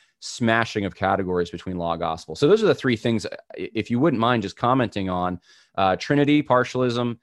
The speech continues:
uh, s-, pre-, co-preaching. Why is that a problem with your, with your wife? And then, um, this law and gospel conflation.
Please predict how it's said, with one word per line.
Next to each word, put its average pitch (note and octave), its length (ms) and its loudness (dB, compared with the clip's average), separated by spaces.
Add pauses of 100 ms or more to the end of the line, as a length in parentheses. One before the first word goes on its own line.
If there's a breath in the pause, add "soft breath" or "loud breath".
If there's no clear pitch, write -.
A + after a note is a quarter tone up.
(260)
uh, F#2 320 2 (500)
s-, - 140 -18
pre-, - 180 -6
co-preaching. B2 720 0 (180)
Why G#2+ 180 2
is G#2 80 2
that G#2 160 4
a G2 40 -4
problem F#2+ 600 0 (240)
with F#2 140 -10
your, F#2+ 120 -8
with F#2+ 160 -8
your F2+ 100 -4
wife? F#2 440 0
And G#2+ 140 -4
then, A2 460 2
um, F#2 440 0 (540)
this G#2+ 600 0 (160)
law G#2+ 340 0
and G2+ 120 0
gospel F#2 380 0
conflation. - 640 -10